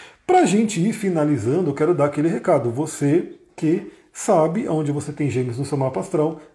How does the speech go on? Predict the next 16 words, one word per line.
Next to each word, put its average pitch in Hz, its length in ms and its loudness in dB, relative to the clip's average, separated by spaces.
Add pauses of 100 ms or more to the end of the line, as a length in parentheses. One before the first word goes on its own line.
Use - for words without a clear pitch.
dá 143 220 2
uma 240 120 2
olhadinha 220 380 0
nessa 202 240 -4
casa, 156 480 -2 (260)
o 226 100 -6
que - 120 -2
é 202 60 8
o 175 40 6
linalol. 170 420 4
O 123 40 2
linalol 196 440 4
é - 40 2
um 220 100 0
componente, 190 680 -2
né? 139 220 -2